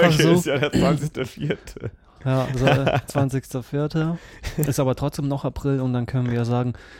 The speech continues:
Speaker 2: Post bei Instagram, April, April. Wird noch gar nicht ver-, ver-, veröffentlicht, die erste
Speaker 1: Ja.
Speaker 2: Folge, die wir das im März veröffentlicht haben.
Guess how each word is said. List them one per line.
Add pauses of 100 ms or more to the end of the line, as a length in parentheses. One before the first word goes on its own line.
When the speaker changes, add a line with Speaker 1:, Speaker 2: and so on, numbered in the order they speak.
(520)
Speaker 2:
Post
bei
Instagram,
April,
April. (600)
Wird
noch
gar
nicht
ver-,
ver-,
veröffentlicht,
die
erste
Speaker 1:
Ja.
Speaker 2:
Folge,
die
wir
das
im
März
veröffentlicht
haben.